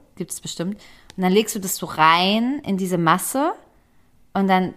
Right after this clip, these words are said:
legst du dieses feuchte Tuch, legst du dann auf so einen kleinen Teller in das Eisfach und dann machst du dann sozusagen, holst du die Maske gefroren raus, dass du so eine Maske im Gesicht hast.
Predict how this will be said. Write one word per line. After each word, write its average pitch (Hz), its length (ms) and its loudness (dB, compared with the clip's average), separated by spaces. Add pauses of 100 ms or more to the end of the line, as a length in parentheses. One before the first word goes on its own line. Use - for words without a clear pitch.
(160)
legst 214 320 0
du 208 60 -4
dieses 185 340 -4
feuchte 208 480 4
Tuch, 254 640 -4 (720)
legst 214 360 2
du 214 80 0
dann 190 340 6
auf 185 160 4
so 196 120 -6
einen 185 120 -2
kleinen 185 280 2
Teller 208 680 0 (600)
in 202 440 2
das - 240 -6
Eisfach 175 760 2
und 175 220 -6
dann 208 320 6
machst 196 280 0
du 202 60 -6
dann 180 340 -2
sozusagen, 170 680 0
holst 180 240 -4
du 170 60 -14
die 165 120 -6
Maske 175 540 2 (120)
gefroren 151 420 -4
raus, 147 420 -8 (140)
dass - 160 -16
du 180 80 -12
so 170 80 -8
eine 170 100 -2
Maske 175 360 0
im 151 100 -4
Gesicht 151 380 -10
hast. 156 180 -10